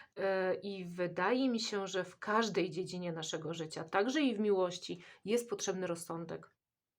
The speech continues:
Bo co z tego, jeśli my otwieramy serce, prawda, przed kimś, em, ale na przykład ta znajomość nie ma racji bytu, albo, y, albo,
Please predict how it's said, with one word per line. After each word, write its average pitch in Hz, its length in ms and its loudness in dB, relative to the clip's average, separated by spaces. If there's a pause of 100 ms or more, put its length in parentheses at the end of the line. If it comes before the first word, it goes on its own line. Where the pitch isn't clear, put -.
(500)
Bo 220 440 4
co 330 200 0
z 330 80 -4
tego, 233 240 4
jeśli 220 340 0
my 220 160 4
otwieramy 233 460 2
serce, 240 360 0
prawda, 196 320 0
przed 165 340 -4
kimś, 202 480 -2
em, 180 1400 -2
ale 220 180 6
na 247 100 4
przykład 240 520 -2
ta 214 480 6 (140)
znajomość 202 580 0
nie 208 100 2
ma 208 80 2
racji 202 280 0
bytu, - 420 -6 (640)
albo, 196 920 4 (500)
y, 170 100 -6
albo, 180 880 2